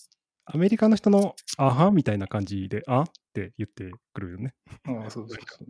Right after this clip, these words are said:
Speaker 2: う。
Speaker 1: なんか、な-、なんか慣れるまでちょっと。
Speaker 2: 慣れるまで心が痛みますね。
Speaker 1: なるほど。え、今でももう五年、五年目？
Speaker 2: 五年目ですね。なんで、まあ、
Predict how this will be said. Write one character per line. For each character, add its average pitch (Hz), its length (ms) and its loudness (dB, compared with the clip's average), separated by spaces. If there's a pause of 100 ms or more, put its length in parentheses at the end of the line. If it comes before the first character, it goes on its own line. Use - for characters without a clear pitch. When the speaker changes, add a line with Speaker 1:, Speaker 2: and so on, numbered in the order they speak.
(140)
Speaker 2:
う。 127 40 4
Speaker 1:
な 135 100 4
ん - 20 2
か、 185 60 -4
な-、 165 40 -4
な 175 60 0
ん 160 40 0
か 127 60 0 (120)
慣 - 20 4
れ 190 100 8
る 147 80 4
ま 104 100 0
で 92 100 -8
ち - 80 -6
ょ - 20 -2
っ - 100 -8
と。 - 120 -14 (340)
Speaker 2:
慣 135 100 -8
れ 147 60 -8
る 131 80 -4
ま 107 80 -8
で 107 40 -12
心 135 260 -4
が 104 100 -4
痛 110 160 -10
み 107 100 -10
ま 107 100 -12
す - 140 -20
ね。 - 160 -20 (1900)
Speaker 1:
な 101 80 -6
る 104 80 -8
ほ 101 220 -12
ど。 - 160 -20 (120)
え、 175 100 2
今 214 220 8
で 131 80 4
も 113 120 2
も 110 260 -2
う 104 100 -12
五 139 120 8
年、 156 300 4
五 131 120 4
年 143 540 2
目？ 185 160 2 (680)
Speaker 2:
五 139 140 -10
年 147 560 -4
目 151 180 -6
で 127 140 -6
す - 120 -16
ね。 107 200 -10
な 131 180 -8
ん 113 100 -10
で、 104 320 -14
ま 135 120 -6
あ、 104 120 -8